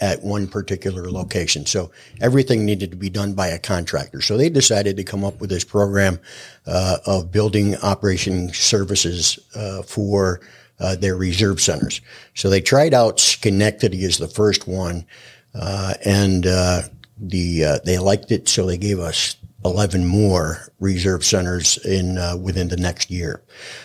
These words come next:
Um, we call that, instead of boss contracting, we call that facility management services, which merely means that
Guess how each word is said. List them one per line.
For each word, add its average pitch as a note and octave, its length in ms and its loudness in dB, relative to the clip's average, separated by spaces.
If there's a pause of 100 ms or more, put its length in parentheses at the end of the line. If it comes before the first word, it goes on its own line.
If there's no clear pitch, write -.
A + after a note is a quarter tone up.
(160)
Um, F2+ 500 0 (300)
we C#3 380 2 (260)
call G2 340 2
that, G2+ 420 0 (340)
instead G2 320 2
of E2+ 180 -8
boss G2+ 300 0
contracting, E2+ 840 -8
we G2 80 -6
call F#2+ 320 -4
that F#2 260 -10
facility G2+ 400 -6
management F2+ 460 -6
services, D#2+ 500 -4
which A#2 180 -2
merely D#3 300 4
means G2+ 320 0
that F#2+ 220 0